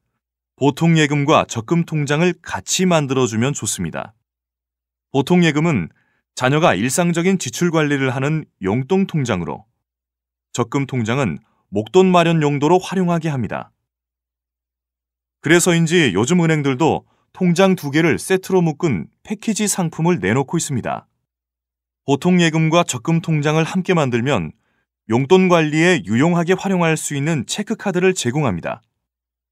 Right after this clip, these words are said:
또 각종 수수료 면제, 무료 보험 가입, 다양한 할인 서비스 등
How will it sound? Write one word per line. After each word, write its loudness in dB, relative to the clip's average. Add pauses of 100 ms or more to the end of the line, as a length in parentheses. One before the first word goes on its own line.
(560)
또 4
각종 -2
수수료 -2
면제, 0 (360)
무료 2
보험 2
가입, -2 (680)
다양한 2
할인 -2
서비스 -2
등 -4